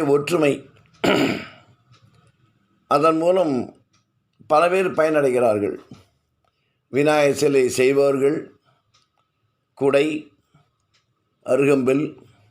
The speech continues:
விநாயகர் மாலை, இருக்கு மாலை என்று பல பொருள்கள் சேகரித்து, சிறு குழந்தைகளிலிருந்து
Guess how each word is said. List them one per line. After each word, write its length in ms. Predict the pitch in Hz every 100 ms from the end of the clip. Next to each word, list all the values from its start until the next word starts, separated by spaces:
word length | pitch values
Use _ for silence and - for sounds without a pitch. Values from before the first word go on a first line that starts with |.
| _ _ _ _ _ _ _ _ _
விநாயகர் 500 | 123 143 147 143 123
மாலை, 380 | 123 120 123 127 107 - _
இருக்கு 300 | - 151 165
மாலை 340 | 143 127 120 135 - _ - - _ _ _ - _ - _
என்று 340 | 139 151 175 170 123 117 - _ _ _
பல 240 | - 151 165
பொருள்கள் 640 | 143 170 180 180 175 175 127 95 - - - - _ _ _ _ -
சேகரித்து, 720 | 170 175 175 175 160 - 165 131
சிறு 260 | - 170 175
குழந்தைகளிலிருந்து 800 | 165 156 165 165 151 147 147